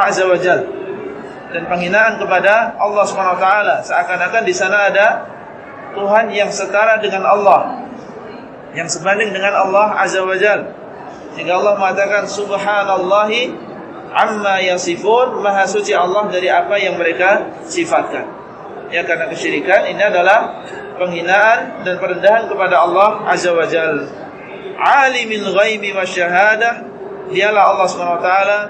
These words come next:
yang mengetahui ilmu yang gaib. Mengetahui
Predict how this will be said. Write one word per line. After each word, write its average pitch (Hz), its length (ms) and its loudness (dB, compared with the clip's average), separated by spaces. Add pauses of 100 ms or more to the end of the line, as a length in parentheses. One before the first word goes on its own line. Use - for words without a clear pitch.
(540)
yang 196 180 2
mengetahui 190 600 -2
ilmu 202 240 -2
yang 190 240 -2
gaib. 190 280 2 (1160)
Mengetahui 185 600 2